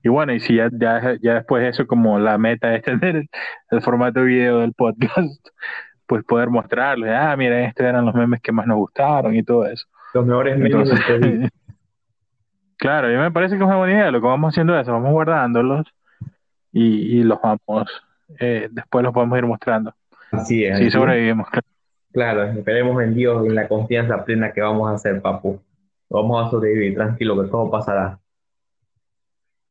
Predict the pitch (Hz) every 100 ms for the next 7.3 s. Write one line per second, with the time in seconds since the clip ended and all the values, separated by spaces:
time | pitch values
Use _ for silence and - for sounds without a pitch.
0 | _ - - 147 120 110 110 120 117 123
1 | 127 117 110 113 127 120 123 143 131 127
2 | 120 113 110 120 117 117 117 113 104 -
3 | _ - 123 117 107 - 110 117 156 143
4 | 120 113 110 123 170 - - - _ _
5 | _ _ - - - _ - - _ 320
6 | 226 - _ _ _ - 143 151 165 143
7 | 120 98